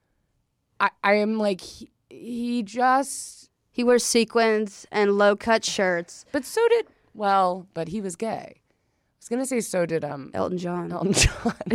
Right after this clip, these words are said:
Speaker 1: but then that
Speaker 2: <laughs>
Speaker 1: is not queer baiting. Um, yeah, I just think, but I'm like, dress however you want. I think it's more just this, like,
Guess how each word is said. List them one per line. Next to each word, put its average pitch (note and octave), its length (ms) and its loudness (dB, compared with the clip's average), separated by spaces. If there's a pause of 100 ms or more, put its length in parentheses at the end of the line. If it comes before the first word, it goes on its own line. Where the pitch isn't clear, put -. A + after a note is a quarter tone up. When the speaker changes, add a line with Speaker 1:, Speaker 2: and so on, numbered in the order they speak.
(260)
Speaker 1:
but - 180 -4
then G#3 240 -4
that F#3 340 0 (440)
Speaker 2:
<laughs> - 100 -20
Speaker 1:
is F#3+ 580 -2 (140)
not - 360 0
queer F#4 140 2
baiting. G3 240 2 (400)
Um, D4 240 2
yeah, G#4+ 340 4
I E4 160 0
just G4+ 300 -2
think, F4+ 300 0 (160)
but C#4 200 4
I'm G4 140 2
like, G#4 200 2
dress G4+ 280 2
however C#4+ 240 0
you F#3+ 160 0
want. D#3+ 320 2
I A3 120 2
think E4 180 4
it's A#3 120 -4
more G3 220 4
just E3+ 220 -4
this, E3 200 -2
like, C#3+ 360 -4